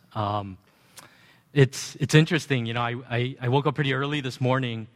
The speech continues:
and I had this whole routine, you know, as it winds down to our nine thirty service. And as it was getting closer to nine, like, I was getting very skittish, <laughs> you know, like, it felt like something was wrong 'cause my whole body rhythm was tuned to have service at nine thirty.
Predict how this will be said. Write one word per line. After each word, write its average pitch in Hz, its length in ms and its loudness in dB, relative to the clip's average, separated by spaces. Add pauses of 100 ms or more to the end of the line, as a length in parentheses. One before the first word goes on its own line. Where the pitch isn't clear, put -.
(460)
and 139 220 8
I 135 60 4
had 165 200 -2
this 151 120 -8
whole 151 160 4
routine, 127 520 -2
you 101 120 -8
know, 123 100 -2
as 120 220 -2
it 127 100 -4
winds 120 360 -2
down 120 360 -2 (280)
to 135 100 8
our 123 80 10
nine 123 260 2
thirty 131 260 -2
service. 117 580 -4 (540)
And 131 300 6
as 151 140 0
it 165 40 -2
was 156 100 -4
getting 160 200 2
closer 160 300 -2
to 143 100 0
nine, 131 520 -2
like, 110 140 -6
I 120 60 -4
was 135 120 -4
getting 156 160 0
very 131 100 -4
skittish, - 560 -2
<laughs> - 0 -
you 127 100 0
know, - 180 0
like, 143 260 -2 (440)
it 151 140 6
felt 185 320 8
like 151 120 2
something 160 240 -2
was 117 220 -6
wrong 135 340 2
'cause 120 140 -10
my 117 200 -2
whole 139 280 0
body 131 420 6
rhythm 110 440 -6 (460)
was 131 400 6
tuned 156 300 4
to 139 60 -4
have 127 180 -2
service 143 340 -2
at 123 80 0
nine 117 220 -4
thirty. 123 460 0